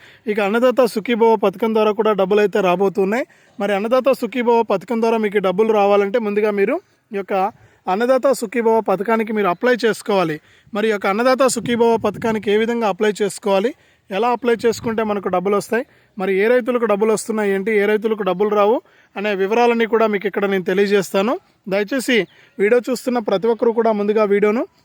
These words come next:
ఎక్కడా కూడా స్కిప్ చేయకుండా మీరు చివరి వరకు చూడండి. వీడియోను లాస్ట్ వరకు చూడటమే కాకుండా వీడియో కింద మనకు లైక్ బటన్ ఉంది, తప్పకుండా లైక్ చేసేయండి. అలాగే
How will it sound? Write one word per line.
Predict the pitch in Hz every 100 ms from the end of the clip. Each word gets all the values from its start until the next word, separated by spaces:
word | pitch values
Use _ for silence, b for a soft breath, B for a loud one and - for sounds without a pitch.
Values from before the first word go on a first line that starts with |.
| _
ఎక్కడా | 190 196 262
కూడా | 247 254 247
స్కిప్ | - 226 190 247
చేయకుండా | 226 226 233
మీరు | 220 202
చివరి | - 208 220
వరకు | 220 208 208
చూడండి. | 202 196 226 330 b b b 202
వీడియోను | 208 247 247
లాస్ట్ | 208 220 -
వరకు | 247 226 226 220
చూడటమే | 208 220 208
కాకుండా | 196 190 208
వీడియో | 247 208 226
కింద | 214 233
మనకు | 214 202 226
లైక్ | 196 202
బటన్ | 196 208 202
ఉంది, | 190 269 b b b -
తప్పకుండా | 185 226 233 233
లైక్ | 202 196 -
చేసేయండి. | 214 - 202 208 294 - - 202
అలాగే | 202 233 240